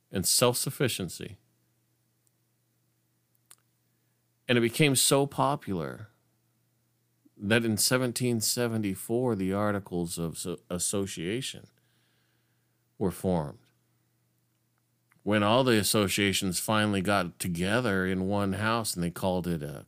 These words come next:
Congress. It was our first Continental Congress.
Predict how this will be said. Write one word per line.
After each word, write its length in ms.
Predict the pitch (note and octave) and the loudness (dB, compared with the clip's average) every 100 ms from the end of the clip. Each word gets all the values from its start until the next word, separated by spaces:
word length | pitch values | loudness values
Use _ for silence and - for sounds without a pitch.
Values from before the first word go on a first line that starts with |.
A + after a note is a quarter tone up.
| - | -12
Congress. 880 | - A#2+ F#2+ C#2 - - - - - _ _ _ _ _ _ _ _ _ _ | -4 -4 -4 -8 -16 -16 -14 -16 -18 _ _ _ _ _ _ _ _ _ _
It 60 | D2+ | -10
was 140 | C2+ | -10
our 80 | C#2+ | -10
first 280 | - F2 - | -4 -2 -2
Continental 440 | E2 - G2+ F2+ | -6 -6 -6 -6
Congress. 540 | - C#2 - - - | -10 -16 -18 -20 -20